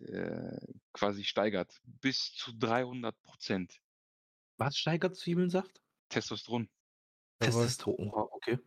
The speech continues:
Speaker 1: Bis zu dreihundert Prozent.
Speaker 3: Tschüss.
Speaker 1: Ja, das
Speaker 2: Das heißt,
Speaker 1: haben
Speaker 2: ich muss eine Zwiebel auspressen und dann den Saft trinken und dann kann
Speaker 1: Ich
Speaker 2: ich
Speaker 1: glaub,
Speaker 2: das
Speaker 1: ich glaub, fünfundsiebzig Milliliter musst du trinken und das sind dann, glaub ich,
Speaker 2: Boah.
Speaker 1: irgendwie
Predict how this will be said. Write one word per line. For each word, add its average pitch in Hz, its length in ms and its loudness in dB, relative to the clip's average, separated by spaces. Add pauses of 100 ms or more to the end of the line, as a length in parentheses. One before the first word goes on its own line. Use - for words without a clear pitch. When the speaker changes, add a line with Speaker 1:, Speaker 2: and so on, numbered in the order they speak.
(100)
Speaker 1:
Bis 151 240 2
zu 135 140 0
dreihundert 139 800 0
Prozent. - 460 -8 (1040)
Speaker 3:
Tschüss. - 680 -2 (440)
Speaker 1:
Ja, 107 180 2 (100)
das 104 120 -4
Speaker 2:
Das - 100 0
heißt, 139 100 -2
Speaker 1:
haben 127 100 -10
Speaker 2:
ich 120 60 -10
muss 135 200 -4
eine 120 220 -4
Zwiebel 131 360 2
auspressen 143 560 0
und 113 100 0
dann 117 180 2
den 104 120 0
Saft 110 220 0
trinken 101 300 -4
und 101 140 -2
dann 104 140 0
kann 104 140 -2
Speaker 1:
Ich 101 80 0
Speaker 2:
ich - 40 2
Speaker 1:
glaub, 135 160 6
Speaker 2:
das - 280 -12
Speaker 1:
ich - 180 -4
glaub, 143 260 4
fünfundsiebzig 160 920 -2
Milliliter 143 560 2
musst 135 300 -6
du 123 60 -6
trinken 165 600 -2
und 123 180 0
das 107 140 0
sind 127 140 -4
dann, 104 120 0
glaub 92 200 0
ich, - 100 -8
Speaker 2:
Boah. 92 240 0
Speaker 1:
irgendwie 92 180 0